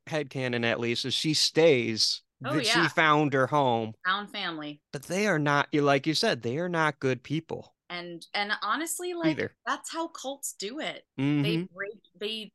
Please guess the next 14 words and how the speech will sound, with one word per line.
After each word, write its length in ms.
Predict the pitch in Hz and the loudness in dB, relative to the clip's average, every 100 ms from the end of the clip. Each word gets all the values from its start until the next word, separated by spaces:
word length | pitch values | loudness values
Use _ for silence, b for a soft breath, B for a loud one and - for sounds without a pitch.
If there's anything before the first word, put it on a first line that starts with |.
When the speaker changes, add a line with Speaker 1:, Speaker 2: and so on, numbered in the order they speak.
| - | -6
Speaker 2:
find 340 | 190 214 240 | -2 -2 -4
people 320 | 233 214 202 | -10 -10 -8
that 140 | 196 185 | -6 -6
are 140 | - | -6
already 560 | 156 156 165 170 175 - - | -6 -6 -8 -14 -16 -16 -8
very 280 | 156 175 208 | 0 0 0
broken 380 | 202 196 190 | -2 -4 -6
down, 460 | 156 135 113 117 170 _ | -10 -12 -14 -16 -18 _
and 60 | 117 | 0
Speaker 1:
Yep. 80 | 139 | 0
Speaker 2:
they 180 | 143 131 - | -2 -14 -16
break 160 | 170 _ | -16 _
them 160 | 190 175 | -14 -8
down 300 | 156 147 | -6 -6